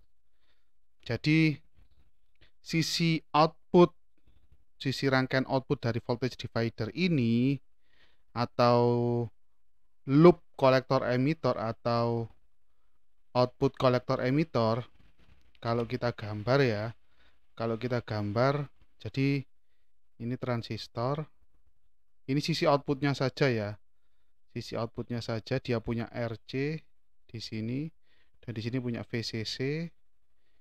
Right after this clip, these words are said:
ini R C, dan yang di bawah ini kaki emitor ini adalah R E. Nah,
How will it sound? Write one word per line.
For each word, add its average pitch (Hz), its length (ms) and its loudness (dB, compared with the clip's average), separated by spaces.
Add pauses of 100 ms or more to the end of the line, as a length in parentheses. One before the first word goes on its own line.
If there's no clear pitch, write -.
(200)
ini 120 240 -6
R 117 240 -6 (160)
C, - 60 -10 (1800)
dan 113 300 -2 (300)
yang 117 400 -6
di 110 160 -8
bawah 107 480 -4
ini 131 720 -4
kaki 110 440 -10
emitor 113 440 -4
ini 127 200 -2
adalah 110 520 -4
R 120 240 -2 (160)
E. 104 240 -6 (1040)
Nah, 110 160 -2